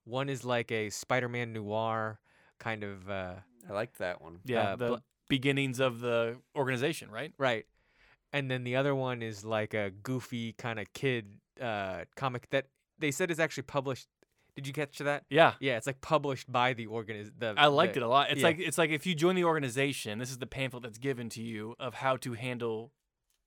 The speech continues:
Speaker 3: kaiju. Is that,
Speaker 1: Right.
Speaker 3: am I saying that right?
Speaker 1: Yes. Yeah.
Speaker 3: Kaiju?
Speaker 1: Yeah.
Speaker 3: Okay.
Speaker 1: Yeah.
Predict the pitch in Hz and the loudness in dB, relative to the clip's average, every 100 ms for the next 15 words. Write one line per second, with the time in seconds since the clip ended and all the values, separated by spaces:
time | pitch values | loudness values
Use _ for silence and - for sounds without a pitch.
0 | _ - 117 104 107 131 - 135 254 294 | _ -2 -2 -2 -14 -18 -4 2 2 4
1 | 370 415 233 247 233 123 131 160 - _ | 2 4 4 4 2 0 -2 -4 -8 _
2 | - 135 - - - - 123 127 123 143 | -2 -2 -2 -12 -10 -2 0 0 -4 -6
3 | 131 113 - - 127 110 113 - _ _ | -4 -4 -6 -12 -10 -10 -12 -16 _ _
4 | _ _ _ _ _ _ - | _ _ _ _ _ _ -6